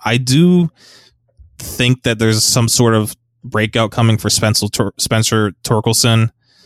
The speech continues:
Uh, he's still, he's only rostered in sixteen percent of leagues. He has really good hard hit metrics. Um,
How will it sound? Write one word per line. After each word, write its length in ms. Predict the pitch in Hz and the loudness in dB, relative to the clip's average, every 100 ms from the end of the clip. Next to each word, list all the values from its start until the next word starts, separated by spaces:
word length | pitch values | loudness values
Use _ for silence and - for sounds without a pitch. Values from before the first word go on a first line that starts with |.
| - _ - | -20 _ -4
Uh, 240 | 104 104 | 0 2
he's 100 | 104 | 0
still, 320 | - 139 131 | 0 2 2
he's 180 | 127 123 | 4 4
only 180 | 131 139 | 2 2
rostered 320 | 127 127 - | 2 2 0
in 60 | 117 | 0
sixteen 360 | - 123 - 117 | 0 -2 -2 -2
percent 320 | 113 127 113 | 0 0 0
of 100 | 107 | 0
leagues. 380 | 107 110 110 - | 2 2 2 2
He 100 | 113 | 2
has 240 | 135 127 | 2 0
really 340 | 113 120 120 - | 2 2 0 -6
good 220 | - 107 113 | -4 0 0
hard 280 | 110 110 | 0 0
hit 200 | 117 113 - | 0 -2 -2
metrics. 540 | 120 104 135 123 - 98 | -4 -2 -2 -2 -2 -4
Um, 540 | 104 104 101 101 | -4 -4 -4 -6